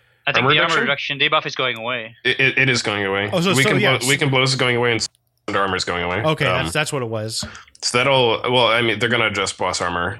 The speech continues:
Speaker 2: I guess, t-,
Speaker 3: Yeah.
Speaker 2: to compensate. But Chi Explosion, like, the more that we're talking about it now, and the more I'm looking at it here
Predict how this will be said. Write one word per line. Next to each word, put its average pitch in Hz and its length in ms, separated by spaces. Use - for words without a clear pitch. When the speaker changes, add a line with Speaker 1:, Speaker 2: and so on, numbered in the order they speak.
Speaker 2:
I 98 80
guess, 90 480
t-, - 180
Speaker 3:
Yeah. 120 80
Speaker 2:
to 92 160
compensate. 82 600
But 98 340
Chi 131 80
Explosion, 110 640
like, 95 180
the - 60
more 104 160
that 92 140
we're 95 80
talking 92 300
about 87 180
it 80 60
now, 90 160
and 92 80
the 90 60
more 92 140
I'm 87 120
looking 87 260
at 85 140
it 82 80
here 85 340